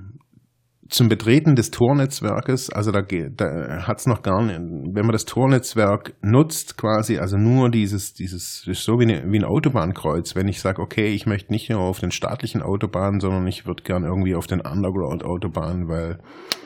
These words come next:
ja, da sieht man irgendwie meine, meine Spuren des Reifens nicht, nutze ich lieber die, dann kann man das machen. Damit tu-, macht man auch per se jetzt erstmal hier in Deutschland nichts Illegales. Was allerdings ist,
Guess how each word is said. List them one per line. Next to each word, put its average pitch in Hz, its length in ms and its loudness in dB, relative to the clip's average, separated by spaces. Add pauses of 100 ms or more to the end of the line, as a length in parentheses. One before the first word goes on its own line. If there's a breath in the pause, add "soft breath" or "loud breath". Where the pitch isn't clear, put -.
(840 loud breath)
ja, 87 240 0
da 92 120 0
sieht 101 180 -2
man 95 100 0
irgendwie 92 220 2
meine, 87 400 0
meine 87 240 -2
Spuren 92 420 -2
des 90 180 -2
Reifens 85 360 -4
nicht, - 320 -4 (400)
nutze 110 340 0
ich 87 80 -6
lieber 87 240 0
die, 175 360 4 (520)
dann 104 160 0
kann 107 200 2
man 107 80 2
das 101 160 -2
machen. 85 320 0
Damit 95 340 0
tu-, - 180 -12
macht 101 300 -2
man 90 80 2
auch 98 280 -2 (100)
per 92 180 2
se 104 200 0
jetzt 139 280 2
erstmal 104 380 0
hier 101 280 0 (220)
in 87 160 -2
Deutschland 117 640 0 (500 loud breath)
nichts 110 340 2
Illegales. 87 880 -2 (1900 loud breath)
Was - 200 2
allerdings 135 400 4
ist, - 460 -2